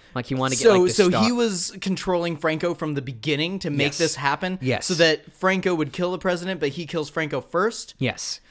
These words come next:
Speaker 2: You
Speaker 1: Well,
Speaker 2: think that's what it is?
Speaker 1: no, it's that Franco would try, would attempt to kill the president, but then he would stop Franco from doing it. Then look, th-, which is why he knows all, he knows the entire plan. So he knows where they're gonna be the entire time.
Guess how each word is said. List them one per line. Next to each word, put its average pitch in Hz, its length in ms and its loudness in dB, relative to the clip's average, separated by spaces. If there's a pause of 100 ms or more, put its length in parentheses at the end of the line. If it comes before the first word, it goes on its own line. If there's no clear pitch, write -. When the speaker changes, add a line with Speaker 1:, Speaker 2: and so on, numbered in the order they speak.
Speaker 2:
You 170 100 2
Speaker 1:
Well, 160 100 8
Speaker 2:
think 160 100 2
that's 151 200 0
what 190 120 0
it 208 60 2
is? 214 220 6
Speaker 1:
no, 170 140 8
it's 143 140 -4
that 156 160 2
Franco 170 340 2
would 139 180 0
try, - 240 -2
would 147 200 -2
attempt 180 480 -6
to 131 120 -6
kill 120 200 -4
the 107 80 -6
president, 98 580 -8 (340)
but 131 80 2
then 120 140 0
he 120 180 -4
would 117 180 -2
stop - 420 0
Franco 104 340 -4
from 104 180 -12
doing 98 300 -8
it. 101 180 -14
Then 113 280 -4
look, 107 220 -4
th-, - 160 -8
which 143 200 0
is 135 80 0
why 147 140 4
he 147 140 -2
knows 147 220 4
all, 123 120 2
he 131 120 -2
knows 147 160 0
the 123 60 -2
entire 110 260 -4
plan. 117 320 -8 (200)
So - 120 -4
he 127 140 -2
knows 131 200 -4
where 117 120 -4
they're 113 60 -6
gonna 101 180 -8
be 120 160 -8
the 95 120 -10
entire 92 300 -10
time. 95 300 -10